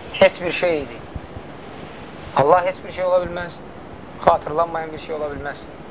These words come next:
Deməli, məxluqdur ki, sonradan yaran-, sonradan yaratdı. Sonradan xatırlanmağa layiq bir şey oldu. Həm ruh, həm bədən. Sonra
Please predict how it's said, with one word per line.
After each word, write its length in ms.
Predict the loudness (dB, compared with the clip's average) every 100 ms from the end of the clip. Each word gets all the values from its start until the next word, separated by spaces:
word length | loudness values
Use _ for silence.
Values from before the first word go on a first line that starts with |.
| -14 -14 -14 -14 -8
Deməli, 240 | 4 4 6 4
məxluqdur 420 | 2 0 0 -2
ki, 100 | -4
sonradan 500 | 2 6 8 8 8
yaran-, 380 | 6 4 2 -2 -12
sonradan 460 | -6 -2 4 4 6
yaratdı. 540 | 4 2 0 -6 -12 -12 -14 -14 -14 -14 -12
Sonradan 600 | 4 4 6 4 6 2 0 -8 0
xatırlanmağa 760 | 0 2 0 -2 -2 0 2 4
layiq 320 | 4 2 -2
bir 100 | -4
şey 160 | -2
oldu. 240 | -2 -2 -6 -10 -12 -14 -14 -4 0
Həm 200 | 2 6
ruh, 180 | 6 4 0
həm 140 | -2 0
bədən. 280 | 0 -2 -6 -10 -12 -14 -14 -14 -14 -14 -14 -14 -14 -14 -14 -14 -14 -14 -14 -14 -14 -8
Sonra 400 | 6 6 8 4